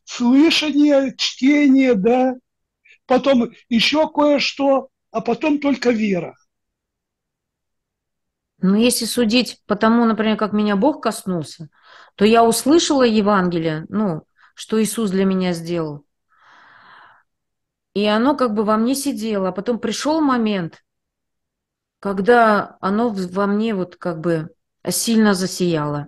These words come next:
Speaker 2: И, и я вот к Господу обратилась. Ну,
Speaker 1: Вот
Speaker 2: тут
Speaker 1: получается, когда вот мы с каким-то человеком знакомимся, да,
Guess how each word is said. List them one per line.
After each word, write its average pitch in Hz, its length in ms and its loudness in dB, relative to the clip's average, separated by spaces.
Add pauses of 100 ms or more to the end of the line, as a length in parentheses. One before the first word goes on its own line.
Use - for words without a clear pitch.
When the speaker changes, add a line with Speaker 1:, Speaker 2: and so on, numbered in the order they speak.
(160)
Speaker 2:
И, 190 120 -2
и 135 560 -4
я 208 240 4
вот 185 280 -2
к 185 80 -14
Господу 175 520 -2
обратилась. 156 680 -6 (1400)
Ну, 175 140 0
Speaker 1:
Вот 254 160 4
Speaker 2:
тут - 0 - (100)
Speaker 1:
получается, 269 460 2
когда 262 340 2
вот 294 180 0
мы 277 280 -6 (200)
с - 100 -20
каким-то 269 500 -2
человеком 262 600 0
знакомимся, 202 920 -2
да, 247 260 -4